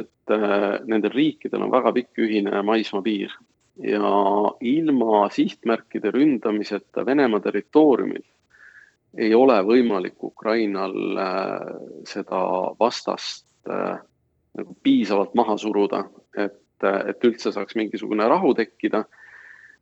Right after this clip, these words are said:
E, ja ei käiks selline, noh, pidev piiriülene suurtükiduell, kus, äh, kus siis mõlemal pool polegi a-, asulaid mingi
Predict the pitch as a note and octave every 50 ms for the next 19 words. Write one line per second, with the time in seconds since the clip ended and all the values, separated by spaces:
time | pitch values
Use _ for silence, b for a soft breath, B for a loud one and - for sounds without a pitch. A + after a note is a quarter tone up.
0 | _ _ - - A2+ G#2+ G#2+ A2 - - G#2+ G#2+ A2 A#2 A2 G#2 - A#2 A#2+ A2+
1 | - - B2 A2+ A2 G#2+ G2+ G2+ G2+ G2+ G2+ G2+ G2 G2+ G2+ - - _ - -
2 | A2 G#2+ G#2 - - C3+ C#3 C3+ C3 G#2+ F2+ F#2 A2+ C3 C3 A#2+ G#2+ G2+ G2 G#2
3 | G2 F#2+ G2+ G#2 - C3+ C#3 C3 A2 G2+ - A#2 A2+ _ - A2+ G#2+ - A2+ A2
4 | A#2 C3 B2 G#2 G2 - - G2+ - - - - - - G2+ G2 G2 G2 F#2+ G2
5 | G2+ G2 - _ - - - - - A2+ A#2 - - A2+ G#2+ G#2+ G#2+ G2+ G2 -
6 | - - A2 A2 G#2+ G#2+ G2+ G2 - - - - - - _ - - - - _
7 | _ _ - G2+ G2 G2 F#2 F2 E2+ F2+ F#2+ - - - - - - _ _ _
8 | _ _ _ _ _ _ _ _ _ _ - - - - - - - F#2 F#2+ G#2+
9 | A2 - - - A2+ G#2+ A2+ F#2+ - - - G2+ - - F2+ - - - - -
10 | -